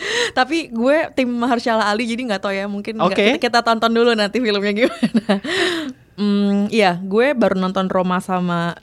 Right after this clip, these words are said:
Speaker 1: enggak sih, baru Roma doang malah.
Speaker 2: Hmm.
Speaker 1: Ya, kalau lo udah nonton Roma sama The Favorite,
Speaker 2: Ya.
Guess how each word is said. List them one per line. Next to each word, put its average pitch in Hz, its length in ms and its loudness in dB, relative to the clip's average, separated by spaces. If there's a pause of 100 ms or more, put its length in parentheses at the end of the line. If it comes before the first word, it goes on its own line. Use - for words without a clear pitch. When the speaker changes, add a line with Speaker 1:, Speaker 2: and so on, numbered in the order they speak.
Speaker 1:
enggak 311 240 -2
sih, 302 80 -6
baru 240 320 0
Roma 240 160 -2
doang 294 160 2
malah. 170 480 -4
Speaker 2:
Hmm. 139 400 0
Speaker 1:
Ya, 165 180 -2
kalau 196 220 0
lo 262 160 2
udah 233 100 2
nonton 208 220 0
Roma 240 240 -2
sama 247 80 0
The 202 140 0
Favorite, 185 340 0
Speaker 2:
Ya. 170 160 2